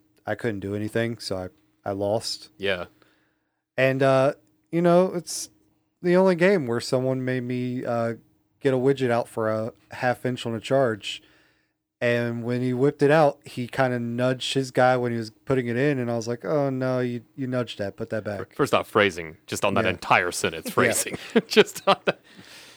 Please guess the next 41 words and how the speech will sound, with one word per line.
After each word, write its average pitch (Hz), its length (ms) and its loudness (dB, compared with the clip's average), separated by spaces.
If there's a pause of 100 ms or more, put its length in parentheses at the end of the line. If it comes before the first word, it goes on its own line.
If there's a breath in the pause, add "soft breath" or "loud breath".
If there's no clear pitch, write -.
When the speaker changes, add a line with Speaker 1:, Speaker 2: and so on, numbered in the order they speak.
(200 loud breath)
Speaker 1:
And 165 240 4
we 175 100 4
had 175 100 8
to 160 80 2
call 165 240 6
a - 40 4
T 160 240 2
O 139 220 6
over 127 380 -2 (160)
so - 220 2
I 123 120 6
could 110 180 -6 (120)
scooch - 480 -4
Kragnos 123 520 -2
over 117 260 -6
like 110 200 -4
a 107 60 -8
stump. - 580 -4 (1400)
And 104 220 -8
T 120 180 -4
O 107 80 -2
was 104 120 -6
like, 104 220 -6
"You 135 300 -2
lose, 131 280 -4
like, 120 340 -4 (360)
two 160 200 2
inches 131 260 -4
of 110 40 -8
movement 117 320 -4
to 104 60 -10
go 110 200 -4
up 107 140 -8
and 101 80 -12
then 104 100 -10
back 98 220 -8
down." 104 200 -4
I'm 98 80 -10
like, 95 160 -14
"That's - 180 -12
fine." 92 500 -4